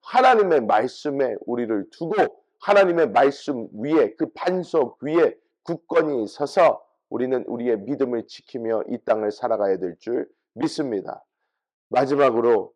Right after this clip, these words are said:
우리는 기억해야 되는 것이 무엇이냐? 주님께서 우리의 바위가 되시고 반석이 되시며 요새가 되신다. 이것에서 우리는 이 반석 되신 이 하나님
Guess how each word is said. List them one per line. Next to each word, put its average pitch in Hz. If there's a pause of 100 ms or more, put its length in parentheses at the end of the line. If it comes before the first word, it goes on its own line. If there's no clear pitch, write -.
(160)
우리는 127
기억해야 156
되는 127
것이 123
무엇이냐? 120 (480)
주님께서 202
우리의 151
바위가 135
되시고 135
반석이 135
되시며 123
요새가 147
되신다. 113 (280)
이것에서 151 (140)
우리는 165
이 135
반석 151
되신 135
이 135
하나님 151